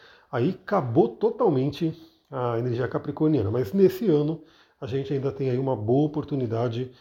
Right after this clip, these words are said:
<clears throat> pra rever essa energia. Sempre falo, né, que o-, aonde Plutão passa no seu mapa é um momento único, porque Plutão,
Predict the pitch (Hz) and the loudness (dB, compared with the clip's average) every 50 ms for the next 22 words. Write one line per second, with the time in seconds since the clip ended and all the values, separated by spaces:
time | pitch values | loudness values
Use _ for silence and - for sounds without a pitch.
0 | _ _ _ - - - 160 156 156 190 - - 180 185 185 143 123 120 - 120 | _ _ _ -2 0 2 4 4 4 2 4 6 6 8 8 6 4 2 2 2
1 | 127 143 160 147 135 147 143 - 151 143 151 139 110 104 101 90 87 - _ _ | 4 4 4 6 6 4 4 4 2 2 2 2 0 -2 -4 -6 -8 -10 _ _
2 | _ - - - - - - - _ _ - - - 160 185 - 269 - - 233 | _ -20 -20 -20 -20 -20 -20 -20 _ _ -10 -2 0 2 2 2 0 2 6 6
3 | 180 147 139 143 190 254 - - - 151 139 165 190 - - - - _ - 160 | 8 8 6 4 2 -2 -4 -8 -4 -2 -2 -2 -2 -4 -10 -18 -20 _ -8 -6
4 | 151 180 247 294 285 - - _ _ _ _ - - - - - - 180 156 170 | -4 -4 -4 -6 -8 -12 -20 _ _ _ _ -14 -10 -8 -6 0 4 6 6 6
5 | 233 277 240 - 247 - - 208 196 - - 170 175 170 - 151 143 143 - 156 | 6 4 0 -4 -6 -6 -4 -4 -2 0 0 0 0 0 0 -2 -2 -2 -2 -2
6 | 143 147 143 - 170 156 135 120 123 131 127 - 170 170 - 175 165 208 240 208 | -4 -4 -2 -2 -2 0 2 4 2 2 2 0 -4 -2 0 0 2 2 2 2
7 | 180 208 190 143 127 147 139 - 220 190 135 107 98 90 - - - _ _ _ | 4 4 4 4 4 0 0 -2 -2 0 0 0 -2 -4 -8 -14 -20 _ _ _
8 | _ _ _ _ _ - 120 113 147 127 - 175 202 - 165 143 131 156 - | _ _ _ _ _ -12 -6 -6 -6 -4 -2 -4 -2 2 2 4 4 2 0